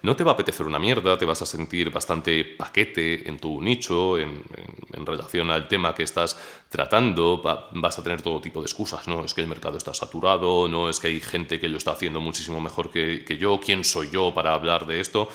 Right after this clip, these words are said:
Todo este tipo de argumentario mental que está ahí para mantener esa versión inferior tuya, ¿no? Ese, ese pequeño diablillo que está dentro convenciéndote de que, "Hmm, quietecito vas a estar mejor", ¿no? Eso ya lo juzgarás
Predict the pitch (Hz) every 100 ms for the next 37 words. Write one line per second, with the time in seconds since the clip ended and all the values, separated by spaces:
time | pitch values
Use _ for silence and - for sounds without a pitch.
0 | - - - 120 120 - 95 104 101 92
1 | 90 87 82 85 80 80 92 92 87 82
2 | 87 92 90 85 - 85 87 85 82 80
3 | 80 73 - - - - - _ - _
4 | _ _ _ _ _ _ - 76 80 92
5 | 85 - 71 - 82 80 71 - 78 73
6 | - 98 78 78 80 78 - 73 73 -
7 | - 78 76 - - - 80 78 78 76
8 | 73 82 73 82 87 80 78 73 76 -
9 | 80 78 78 85 - 78 80 78 78 85
10 | 82 82 82 80 85 80 - 135 107 -
11 | - 92 131 135 131 117 101 90 - 85
12 | 82 80 78 78 127 135 87 90 110 80
13 | - - 80 80 78 82 - 85 78 78
14 | 87 85 -